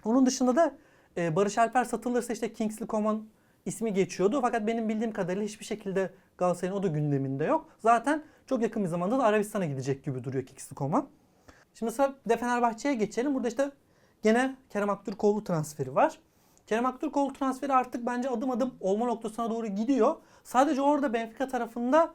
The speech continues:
şeyden dolayı bir çekinme var. Fenerbahçe ile eşleşirlerse diye bir düşünceleri var. O yüzden de birazcık süreci uzatmaya çalışıyorlar. Hatta bir duyumlara göre de eğer Fenerbahçe Feyenoord'a elenirse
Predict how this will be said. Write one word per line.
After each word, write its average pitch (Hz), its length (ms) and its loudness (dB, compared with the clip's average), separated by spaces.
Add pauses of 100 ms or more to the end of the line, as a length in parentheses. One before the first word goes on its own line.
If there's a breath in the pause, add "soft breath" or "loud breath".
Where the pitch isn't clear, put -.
şeyden 226 460 2
dolayı 240 220 2
bir 240 80 -4
çekinme 220 440 -2
var. 285 200 2
Fenerbahçe 220 600 0
ile 226 200 -2
eşleşirlerse 208 880 0 (460)
diye 160 220 0
bir 160 200 0 (140)
düşünceleri 147 540 -2
var. 233 100 -2
O 240 120 2
yüzden 240 280 0
de 285 120 2 (400 loud breath)
birazcık 220 340 4
süreci 240 280 -4
uzatmaya 208 400 -2
çalışıyorlar. 160 640 0
Hatta 254 420 4 (720 soft breath)
bir 240 300 0 (100)
duyumlara 214 400 4
göre 180 260 2
de 302 220 2 (160)
eğer 202 420 0 (380)
Fenerbahçe 196 440 -2
Feyenoord'a 196 480 -4
elenirse 254 680 -2